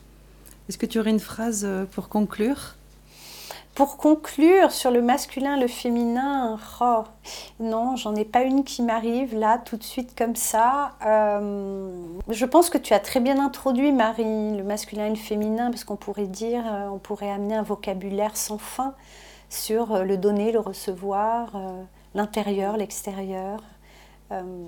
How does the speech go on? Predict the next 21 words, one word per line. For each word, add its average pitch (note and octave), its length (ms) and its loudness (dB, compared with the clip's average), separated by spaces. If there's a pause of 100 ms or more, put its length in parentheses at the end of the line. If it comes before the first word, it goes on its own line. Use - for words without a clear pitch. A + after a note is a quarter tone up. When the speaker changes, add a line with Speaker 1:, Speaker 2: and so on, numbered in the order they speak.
(380)
Speaker 2:
voilà, A3+ 300 0
ce C4 100 -6
sont G#3+ 120 -2
toutes C#4 200 -6
ces - 240 2
notions B3 800 2 (260)
qui B3 360 0 (440)
paraissent - 580 10 (300)
contradictoires C4+ 1080 8
et G#3+ 160 10
absolument A#3 720 6
pas B3+ 300 10
du A#3 180 2
tout A#3+ 800 2
compatibles, B3+ 680 4
alors G3+ 240 4
qu'en G3+ 140 -6
fait, - 400 -2
elles G#3 180 -2
le G3 80 -6
sont. A3+ 380 -8